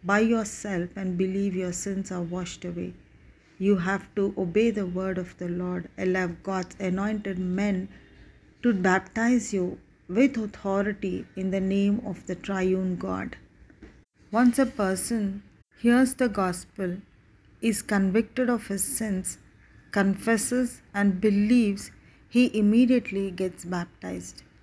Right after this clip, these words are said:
Baptism follows repentance and salvation.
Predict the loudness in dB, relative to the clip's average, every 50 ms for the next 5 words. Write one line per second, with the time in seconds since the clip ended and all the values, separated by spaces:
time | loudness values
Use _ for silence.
0 | -20 -20 -20 -20 -6 0 2 2 2 2 2 0 0 2 2 2 2 2 0 0
1 | 0 2 2 4 4 4 4 2 2 0 -2 -8 -6 -4 -2 -2 -2 -2 0 2
2 | 2 2 2 0 -4 -4 -6 -6 -6 -6 -6 -6 -6 -6 -4 -2 -2 0 0 -2
3 | -2 -4 -6 -8 -8 -8 -8 -10 -10 -10